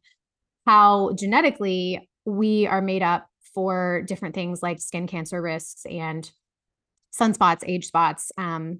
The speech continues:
different things when it comes to sun exposure. So it's really cool. I nerd out on that report a lot. So we are excited, and we already have some fully trained and certified coaches that are ready and able. So I just,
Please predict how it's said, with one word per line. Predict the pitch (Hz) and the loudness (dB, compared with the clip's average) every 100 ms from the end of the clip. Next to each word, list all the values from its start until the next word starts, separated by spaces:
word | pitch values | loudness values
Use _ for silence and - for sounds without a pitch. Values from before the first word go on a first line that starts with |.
| - | -10
different | 170 190 175 | -10 -8 -8
things | 175 165 | -8 -6
when | 180 | -8
it | 170 | -8
comes | - 170 - | -8 -8 -8
to | 156 | -10
sun | 156 170 | -6 -8
exposure. | - - 247 220 202 180 | -8 0 2 2 -2 -4
So | 165 | -6
it's | 180 233 | -10 0
really | 330 339 302 | 4 6 6
cool. | - 285 269 | 4 4 4
I | 226 | 4
nerd | 226 240 | 2 4
out | 220 | 4
on | 220 214 | 4 2
that | 214 | -2
report | 214 214 202 | -2 -2 0
a | |
lot. | 190 196 190 190 _ _ _ - | 2 2 2 -2 _ _ _ -10
So | - 226 208 202 196 - | -2 0 2 0 -2 -4
we | 220 226 | -2 -2
are | 220 185 | -2 -6
excited, | 180 269 247 247 | -2 0 2 2
and | 226 220 | 0 -4
we | 214 | 0
already | - 269 262 240 | 4 4 4 0
have | 220 196 | 0 -2
some | 202 | -6
fully | 196 196 185 | -12 -10 -10
trained | - 190 | -8 -6
and | 185 | -4
certified | 196 185 185 175 | -4 -4 -4 -4
coaches | 202 180 180 175 | -4 -4 -4 -4
that | 165 165 165 - | -2 0 -2 -4
are | 175 165 | -6 -6
ready | 160 180 190 214 208 | -4 -2 0 0 0
and | 175 | -4
able. | 175 175 175 175 | -6 -6 -4 -6
So | 175 180 165 165 165 - - _ - | -4 -4 -2 -4 -6 -16 -20 _ 0
I | 220 | 0
just, | 220 226 226 - | 2 0 -2 -8